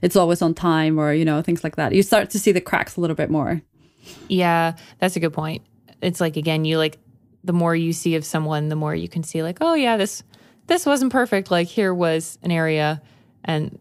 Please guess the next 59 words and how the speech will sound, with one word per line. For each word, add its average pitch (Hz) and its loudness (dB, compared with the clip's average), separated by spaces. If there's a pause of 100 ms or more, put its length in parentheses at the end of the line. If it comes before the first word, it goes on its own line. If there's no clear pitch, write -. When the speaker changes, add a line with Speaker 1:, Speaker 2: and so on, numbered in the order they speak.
Speaker 2:
yeah, - -6 (120)
that 180 -2
definitely 185 -4
makes 196 -4
it - -4
a - -2
little - -2
bit 196 -4
easier 180 -4
to - -16
be 180 -4
like, 185 -4
"Okay, 226 2
I'm 180 2
not 190 0
trying 202 0
to 175 0
hold 180 0
myself 170 -2
to, - -6
like, 151 -6
the 180 2
highest 160 0
standard 151 -2
in 156 -4
the 151 -2
world." - -4 (560)
Speaker 1:
Yeah, 180 4
my 180 6
mom, 190 4
I 220 4
don't 285 6
know 302 6
if 254 2
I 233 2
told 208 -2
the - -18
story 170 0
on 170 -2
the 156 -4
podcast. - -6
I 262 4
don't 330 6
even 208 4
know 196 4
if 196 4
I 190 -2
told 190 0
you 190 2
this. 165 -4
My 196 6
mom 196 6
used 220 2
to 226 -2
make 202 0
fun 185 0
of 175 -2
me 190 0
because 180 -2